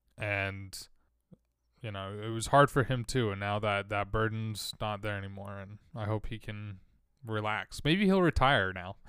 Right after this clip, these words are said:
<laughs> Maybe, maybe my dad will retire now. Anyway, that's, that's gonna do it for this episode of Tebs Talks, the Premier Useless Podcast. Pre-, Tebs Talks, the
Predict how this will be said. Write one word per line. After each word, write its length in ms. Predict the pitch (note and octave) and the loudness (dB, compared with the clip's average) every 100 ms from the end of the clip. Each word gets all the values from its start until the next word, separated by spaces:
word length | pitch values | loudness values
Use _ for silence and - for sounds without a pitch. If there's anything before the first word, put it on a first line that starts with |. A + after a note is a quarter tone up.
| - F#3 - | -6 -4 -2
<laughs> 120 | G#3+ G3+ - - - _ - D3+ D#3 C#3 _ _ _ _ G#2+ | -2 -2 -6 -20 -20 _ -14 -10 -10 -14 _ _ _ _ -18
Maybe, 380 | A#2+ C3 B2+ A2 | -14 -10 -10 -4
maybe 240 | A#2 B2 | -4 0
my 140 | B2 | 0
dad 200 | A#2+ A#2+ A#2+ | 2 2 0
will 80 | |
retire 480 | A#2+ A2+ F#2 F#2 F#2+ F#2+ | -2 -4 -6 -8 -12 -14
now. 180 | F#2 - _ _ _ - | -18 -20 _ _ _ 0
Anyway, 240 | D#3 A2 - | 2 2 0
that's, 380 | C3+ B2 - - | -4 -4 -6 -8
that's 160 | - D3 | -8 -8
gonna 160 | E3 D3 | -8 -4
do 120 | D3 | -4
it 80 | B2 | -4
for 60 | |
this 180 | C3+ B2 | -6 -4
episode 320 | C3 - B2 | -4 -2 -2
of 180 | A2+ G#2 | 0 0
Tebs 220 | A#2+ A2 | -2 0
Talks, 240 | A2+ A2 - | -2 -2 -4
the 100 | A2+ | -6
Premier 260 | G#2+ G#2+ | -6 -6
Useless 260 | G2+ A2 G2+ | -8 -8 -4
Podcast. 440 | A#2+ A2 A2 G2+ - - | -2 -2 -6 -10 -12 -6
Pre-, 260 | F3 F3 - - _ _ _ - | -4 -4 -8 -20 _ _ _ -6
Tebs 320 | D#3 D#3+ - | -4 -4 -6
Talks, 480 | G2+ F2+ - - - - | -4 -4 -8 -16 -18 -14
the 280 | G#2 G2+ | -10 -10